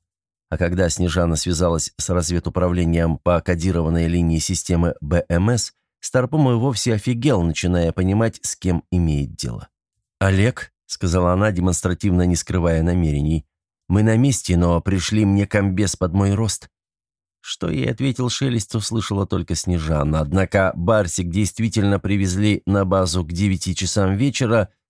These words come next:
после чего Снежана, переодевшись, превратилась в такого же киберсолдата, какими выглядели бойцы Тараса и он сам. «Кому это она позвонила?» шёпотом осведомился Старпом у подошедшего Шведова.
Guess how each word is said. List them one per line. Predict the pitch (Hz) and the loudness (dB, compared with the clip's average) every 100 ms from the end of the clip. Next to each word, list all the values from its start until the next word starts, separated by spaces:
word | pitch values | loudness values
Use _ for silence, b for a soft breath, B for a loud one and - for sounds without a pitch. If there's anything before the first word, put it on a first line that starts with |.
| _ | _
после | 131 139 | -4 -4
чего | 131 165 175 | -2 0 0
Снежана, | - 143 135 151 123 | 0 0 2 2 0
переодевшись, | 135 127 120 127 104 - 107 - _ _ _ | 0 0 2 0 -2 -2 -4 -4 _ _ _
превратилась | 143 127 131 147 139 120 - | 0 0 0 0 0 0 -4
в | - | -6
такого | - 113 117 107 | -4 -2 0 0
же | 90 98 | 0 -2
киберсолдата, | - 101 92 - 98 98 131 - 78 | 0 0 0 0 -2 0 0 0 -2
какими | 87 80 110 101 95 | -4 -2 0 2 0
выглядели | - 98 85 87 90 90 | 0 -2 0 -2 0 0
бойцы | 85 85 - | 0 -2 -2
Тараса | 82 82 92 90 - 87 80 _ - | -2 0 0 0 0 -2 -2 _ -4
и | 95 | 0
он | 80 78 | 0 -2
сам. | - 69 57 - _ _ _ _ _ _ _ _ _ | -4 -8 -12 -16 _ _ _ _ _ _ _ _ _
«Кому | - 71 78 90 87 | -10 -4 0 2 2
это | 78 80 | 0 0
она | 80 78 | 0 0
позвонила?» | 73 78 78 80 87 92 82 67 - _ _ _ | -2 -4 -2 0 2 2 2 -2 -10 _ _ _
шёпотом | - - 95 92 90 | -8 -4 -2 0 0
осведомился | 90 92 82 90 87 - 87 | 0 0 0 0 0 -2 -2
Старпом | - 101 - 127 | 0 -2 0 0
у | 95 | 0
подошедшего | 90 90 101 - 92 101 | 0 -2 -2 -2 -2 -2
Шведова. | - 101 73 60 | -2 -2 -2 -6